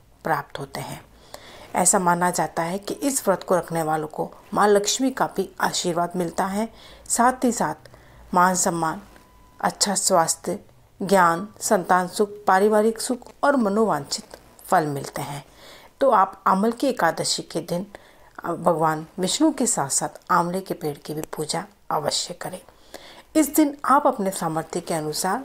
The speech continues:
दान पुण्य भी ज़रूर करें, तो इस व्रत का संपूर्ण फल भी आपको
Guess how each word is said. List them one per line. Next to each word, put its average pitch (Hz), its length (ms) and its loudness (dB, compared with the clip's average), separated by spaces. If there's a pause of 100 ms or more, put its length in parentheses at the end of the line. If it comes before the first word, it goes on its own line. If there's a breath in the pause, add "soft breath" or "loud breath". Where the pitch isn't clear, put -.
(140)
दान 170 280 -2
पुण्य 151 380 -6
भी 226 160 -2 (280)
ज़रूर 156 480 -4
करें, 147 220 -8 (540 loud breath)
तो - 80 4
इस 240 260 0
व्रत 180 240 -6
का 196 140 -4
संपूर्ण 214 500 2
फल 160 200 0
भी 180 180 -4
आपको - 380 -4